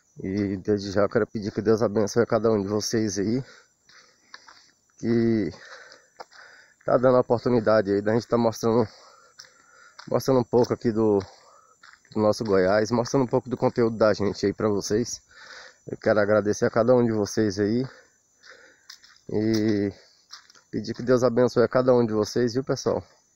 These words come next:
E é isso aí, com fé em Deus vai dar tudo certo aí, tá bom? Vamos lá, pessoal. Aí, pessoal, vamos descer aqui, ó. Tem uns,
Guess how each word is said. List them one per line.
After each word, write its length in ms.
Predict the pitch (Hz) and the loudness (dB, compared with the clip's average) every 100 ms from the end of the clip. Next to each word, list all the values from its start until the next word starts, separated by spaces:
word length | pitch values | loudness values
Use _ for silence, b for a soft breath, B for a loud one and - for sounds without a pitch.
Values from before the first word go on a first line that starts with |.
| _ b b b b b b b b b b - | _ b b b b b b b b b b -12
E 120 | - | -6
é 80 | 101 | -6
isso 160 | 107 123 | -4 -4
aí, 120 | 104 | -2
com 140 | 107 | -4
fé 160 | - 120 | 0 2
em 40 | |
Deus 180 | 117 113 | 2 2
vai 100 | 120 | 2
dar 100 | 120 | 0
tudo 200 | - 131 | -2 -6
certo 340 | - 110 101 | 0 0 2
aí, 80 | 101 | -2
tá 100 | 90 | -2
bom? 200 | 92 123 147 B B B B _ - b b b b b b b b b - | 0 0 -2 B B B B _ -20 b b b b b b b b b -8
Vamos 240 | 104 127 | -2 2
lá, 140 | 131 | 2
pessoal. 420 | 117 98 - 87 76 B B B B B B B B B B _ _ _ _ _ - _ _ _ - - _ - _ _ _ _ - - | 2 0 -2 -6 -8 B B B B B B B B B B _ _ _ _ _ -20 _ _ _ -20 -20 _ -20 _ _ _ _ -20 -14
Aí, 240 | 98 95 90 | -8 -6 -6
pessoal, 400 | - 82 101 90 | -8 -8 -4 -4
vamos 240 | 95 95 | -4 -6
descer 320 | 92 - 104 | -8 -8 -6
aqui, 260 | 95 - 117 | -6 -6 -8
ó. 80 | 110 B B B B B B B B B B B B - _ B B B B _ | -8 B B B B B B B B B B B B -20 _ B B B B _
Tem 120 | - | -8
uns, 400 | 98 101 - - | -4 -4 -6 -16